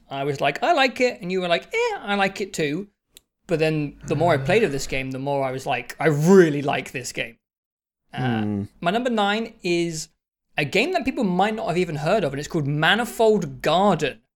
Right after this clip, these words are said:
Speaker 2: Oh, good. Great.
Speaker 1: Oh my god, I really like Manifold Garden.
Speaker 2: I do too.
Speaker 1: And I feel like no one is talking about it, and maybe it's because it's released in a weird way, which is the Epic Game Store and Apple,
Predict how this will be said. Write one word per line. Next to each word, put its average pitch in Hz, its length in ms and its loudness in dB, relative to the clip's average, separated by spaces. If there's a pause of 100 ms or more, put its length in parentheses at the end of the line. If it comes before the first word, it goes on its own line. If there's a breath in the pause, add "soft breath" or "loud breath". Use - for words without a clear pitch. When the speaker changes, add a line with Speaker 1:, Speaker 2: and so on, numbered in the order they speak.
(460)
Speaker 2:
Oh, 226 260 8
good. 110 460 4 (340)
Great. 104 300 0 (140)
Speaker 1:
Oh 254 280 6
my 294 260 4
god, 202 560 4 (160)
I 262 200 4
really 175 760 6
like 151 340 2
Manifold 143 600 0
Garden. 127 420 -4 (760)
Speaker 2:
I 131 120 2
do 269 160 2
too. 120 320 2 (560)
Speaker 1:
And 170 120 -2
I 214 40 2
feel 311 280 0
like 311 460 -4
no 170 400 -2
one 240 320 0
is 190 140 -6
talking 185 420 -2
about 131 220 -6
it, 127 120 -10
and 131 80 -6
maybe 196 380 0
it's 175 100 -4
because 180 280 -4
it's 156 100 -6
released 151 420 -2
in 151 100 -4
a 143 40 -4
weird 143 320 0
way, 143 260 0
which 139 240 -6
is 135 100 -10
the 151 200 -6
Epic 139 320 -6
Game 147 240 -4
Store 147 340 -4
and 127 160 -12 (140)
Apple, 143 560 -2